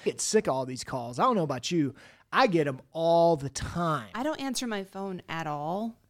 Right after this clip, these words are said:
Speaker 2: until, uh, uh, if, if you leave a voicemail, I'll call you back.
Speaker 1: Yeah.
Speaker 2: They'll never leave a <laughs> voicemail.
Speaker 1: And, you know, it's funny. We, w-, Todd and I are all the time. I mean, how many times a day do you tell a consumer, "Don't answer unsolicited calls"?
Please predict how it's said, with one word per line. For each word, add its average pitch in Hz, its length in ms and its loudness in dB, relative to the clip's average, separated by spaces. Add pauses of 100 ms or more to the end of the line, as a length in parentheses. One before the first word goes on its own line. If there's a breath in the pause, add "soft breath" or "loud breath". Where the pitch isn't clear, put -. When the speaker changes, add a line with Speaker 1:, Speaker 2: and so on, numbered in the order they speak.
(160)
Speaker 2:
until, 170 640 0
uh, 220 60 2
uh, 214 420 0
if, 208 240 -10
if 262 180 -20
you 311 120 -10
leave 320 120 -2
a 240 80 2
voicemail, 208 440 -2
I'll 190 80 -4
call 175 160 -6
you 143 100 -6
back. - 380 -12
Speaker 1:
Yeah. 180 180 6
Speaker 2:
They'll 220 140 -2
never 214 180 -2
leave 151 180 -6
a - 40 -6
<laughs> - 100 -12
voicemail. - 160 -8
Speaker 1:
And, 262 120 6
you 269 40 2
know, 254 140 8
it's - 100 0
funny. 277 240 6
We, 196 260 0
w-, 180 260 0
Todd 233 280 4
and 214 100 2
I 165 140 4
are 156 200 2
all 175 260 4
the 202 80 2
time. 190 340 2
I 147 80 0
mean, 170 240 2
how 247 220 2
many 262 180 0
times 196 300 0
a 165 60 -2
day 165 200 2
do 131 100 -6
you 165 160 0
tell 170 220 2
a 160 60 0
consumer, 151 480 2
"Don't 135 400 2
answer 151 340 -2
unsolicited 139 640 -2
calls"? 123 460 -4